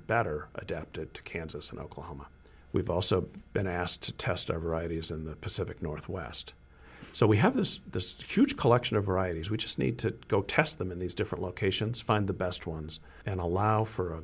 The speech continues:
greater ge-, geographical distribution of the growing area, which will reduce the risk of crop failure that we would have in only one area,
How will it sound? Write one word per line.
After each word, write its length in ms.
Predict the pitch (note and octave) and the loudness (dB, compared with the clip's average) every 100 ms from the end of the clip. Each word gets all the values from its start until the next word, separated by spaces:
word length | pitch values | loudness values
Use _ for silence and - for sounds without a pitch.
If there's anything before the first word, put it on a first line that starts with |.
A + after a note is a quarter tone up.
| - | -2
greater 380 | F#2+ F#2+ F#2+ E2 | 2 4 4 0
ge-, 420 | - F#2 F2 - - | 0 -2 -2 -6 -10
geographical 640 | - G2+ E2+ E2+ F2 - D2+ | -2 0 0 -2 -4 -6 -6
distribution 680 | F2 E2 - E2+ D#2 - C#2+ | -6 -8 -8 -8 -6 -6 -10
of 120 | C#2 | -8
the 80 | D2+ | -6
growing 460 | F2 A#2 B2 D2+ | 2 4 4 2
area, 240 | C2+ C#2 - - - | -6 -10 -14 -18 -2
which 180 | G2+ - | 0 2
will 80 | F2 | 2
reduce 480 | F#2 F2+ G#2+ A2 | 2 4 6 6
the 220 | - F2 E2 | 4 -2 0
risk 400 | F2+ F2 - F2+ | 0 2 0 0
of 380 | D#2 C#2 - - - - - - | -4 -6 -14 -20 -20 -20 -20 -12
crop 240 | - F#2 - | -2 0 0
failure 420 | F2 D#2+ D2 C#2+ - - | -4 -2 -4 -6 -8 -6
that 100 | C#2+ | -2
we 120 | D#2+ | -2
would 100 | D2+ | -2
have 220 | E2 D2+ | -4 -4
in 80 | B1+ | -8
only 180 | D2 C#2+ | -8 -8
one 160 | D#2 | -8
area, 220 | D#2+ D#2 | -8 -10